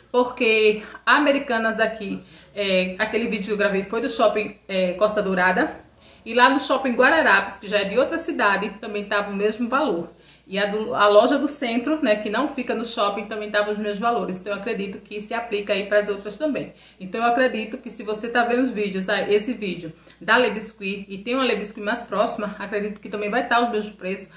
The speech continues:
até porque é promoção de aniversário da loja, né? Então,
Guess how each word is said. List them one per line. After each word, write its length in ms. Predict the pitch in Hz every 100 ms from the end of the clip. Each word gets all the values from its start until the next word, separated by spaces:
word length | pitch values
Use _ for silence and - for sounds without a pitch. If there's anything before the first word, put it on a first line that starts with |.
| -
até 220 | - 214 220
porque 560 | 220 208 - 202 208 - - -
é 80 |
promoção 440 | 220 247 233 220 214
de 120 | 214
aniversário 600 | 247 240 233 - 208 202
da 120 | 190
loja, 420 | 180 175 202 214
né? 280 | 202 214 285 -
Então, 480 | 190 185 208 208 269